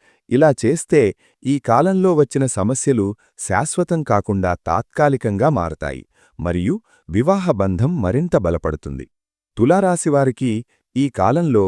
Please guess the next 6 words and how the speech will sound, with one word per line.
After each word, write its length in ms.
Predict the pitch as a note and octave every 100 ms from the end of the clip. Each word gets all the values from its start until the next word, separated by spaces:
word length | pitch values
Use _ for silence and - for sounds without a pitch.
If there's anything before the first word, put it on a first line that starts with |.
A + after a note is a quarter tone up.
| E2
గ్రహాల 440 | D2 D2+ A#2+ F3
ప్రభావం 500 | - C3 A2+ A#2 A2 D#3+
చాలా 340 | - G2 C3 D3
లోతుగా 500 | F#2 B2+ - D#3 D3+
పనిచేస్తోంది. 760 | G#2 F2 F2+ D#2+ - C#2+ C2+ - _ _ _ _
శనిగ్రహం 640 | - G2 C3+ D3+ D3 B2+